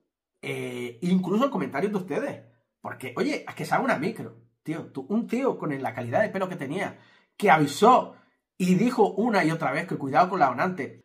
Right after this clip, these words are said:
Mira la donante que tenía. No es la mejor foto.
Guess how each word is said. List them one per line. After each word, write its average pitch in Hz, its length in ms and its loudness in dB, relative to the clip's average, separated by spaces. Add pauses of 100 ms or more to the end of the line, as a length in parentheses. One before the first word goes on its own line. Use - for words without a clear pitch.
Mira 180 180 2
la 262 100 2
donante 240 380 2
que 226 80 2
tenía. 170 400 -4 (260)
No 160 220 2
es 254 60 4
la 285 100 4
mejor 180 340 2
foto. - 440 0